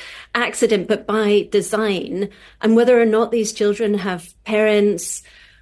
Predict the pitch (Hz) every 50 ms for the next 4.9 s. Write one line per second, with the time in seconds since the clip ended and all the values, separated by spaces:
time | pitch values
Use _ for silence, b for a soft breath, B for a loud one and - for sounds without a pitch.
0 | b b b - 208 202 196 202 190 175 185 202 190 - - 208 190 190 180 -
1 | - 226 220 220 233 208 202 208 208 208 - 208 202 202 202 196 - 202 185 170
2 | 190 180 175 - 208 196 202 190 185 - 185 170 - - - - 214 208 202 214
3 | 208 208 208 202 202 190 175 175 185 - - 175 180 180 - - 226 220 214 202
4 | 202 - 220 226 233 220 208 202 190 175 175 175 175 139 156 190 202